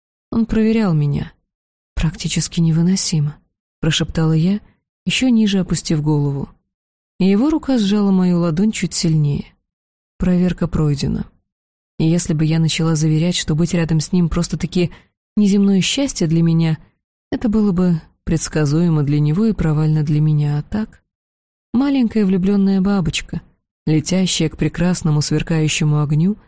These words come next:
из-за неопытности не разобравшаяся, какие чувства испытывает. Все было идеально. Испуганная, нуждающаяся в помощи и поддержке я и сильный, уверенный, властный он.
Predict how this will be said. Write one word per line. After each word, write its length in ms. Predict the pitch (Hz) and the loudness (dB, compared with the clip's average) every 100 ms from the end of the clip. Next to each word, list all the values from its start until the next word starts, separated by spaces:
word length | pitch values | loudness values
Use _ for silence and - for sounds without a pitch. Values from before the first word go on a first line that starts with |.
| _ _ _ _ | _ _ _ _
из-за 240 | 196 208 226 | 0 2 4
неопытности 800 | 226 254 269 220 202 202 - 190 | 4 2 0 0 2 0 0 2
не 180 | 185 | 2
разобравшаяся, 1080 | 185 175 185 175 196 - - 180 - - 170 - _ _ _ _ | 2 0 0 0 -2 -2 -2 0 0 0 -2 -6 _ _ _ _
какие 280 | 240 - 233 | -8 -2 -2
чувства 400 | - 208 - 180 | 0 -2 0 0
испытывает. 840 | 175 - 151 - 143 139 - - _ _ _ _ | -2 -2 -4 -2 -4 -4 -8 -12 _ _ _ _
Все 180 | - 208 | -4 0
было 280 | 180 185 190 | 2 2 2
идеально. 560 | 175 202 170 143 - - _ _ _ _ _ _ _ - | 2 0 2 0 -4 -12 _ _ _ _ _ _ _ -4
Испуганная, 720 | 196 - 220 190 156 151 185 - _ _ | -2 0 -2 0 0 0 -4 -8 _ _
нуждающаяся 840 | 208 240 214 233 196 175 175 156 160 | 0 2 2 2 0 0 -2 0 -4
в 80 | - | -4
помощи 480 | 208 190 156 - | -2 0 0 0
и 40 | 160 | -2
поддержке 800 | - 160 147 185 - - 147 147 - | 0 -2 0 -2 -2 -4 -4 -4 -2
я 360 | 151 147 175 233 - _ _ _ _ - | -2 0 0 -2 -8 _ _ _ _ -2
и 80 | 254 | 0
сильный, 540 | - 220 262 302 285 | 0 2 2 2 2
уверенный, 560 | 214 151 156 175 208 202 | 2 2 2 2 2 2
властный 540 | 151 139 - 151 156 | 2 0 0 0 2
он. 260 | 151 147 | 0 -2